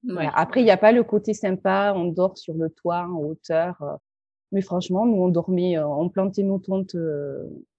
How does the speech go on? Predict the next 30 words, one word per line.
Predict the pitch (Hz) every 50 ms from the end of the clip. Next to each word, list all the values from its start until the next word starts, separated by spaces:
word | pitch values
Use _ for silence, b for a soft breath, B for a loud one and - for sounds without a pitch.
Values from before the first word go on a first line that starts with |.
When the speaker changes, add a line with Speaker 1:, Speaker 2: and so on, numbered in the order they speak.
| _ _
Speaker 2:
au | 196 185
sol | - - - 156 160 208 226
et | 156
c'était | - - _ 147
tout | 147 - _ - - 175
aussi, | 165 - - - 165 170 - - - - - -
tout | _ _ _ -
aussi | 190 - - 175
bien. | 160 151 147 - _ _ _ _ _ _ _ _ _ _
C'était | _ _ - 160
sympa, | - 165 160 156 - 147
ce | 175 - -
petit | 147 - - - 156
rituel | 165 160 - - - 160 156 156 180
là | 180 165 156
de, | 151 143 - 143 139 135 131 135 131 131 131 - - - _ _ _ _ _ _ _ _ _ _ _ _
les | - 170 165
petits | 170 _ - - - 180 185
là | 196 190 160
qui | 151 - 160
avaient | 147 147 151
jamais | 147 175 165 175 196 202 196
campé | - 175 175 170 175 165
en | 160 156 151
tente, | 143 - 156 185 208 208 -
euh, | 175 160 143 139 135 135 - - - 151 151 156
voilà. | 156 151 - - - -
Après, | - 151 - _ 180
maîtriser | 185 180 165 - _ _ 180 165 160 147 165 180
le | 185 160 139 131 123 123 127 131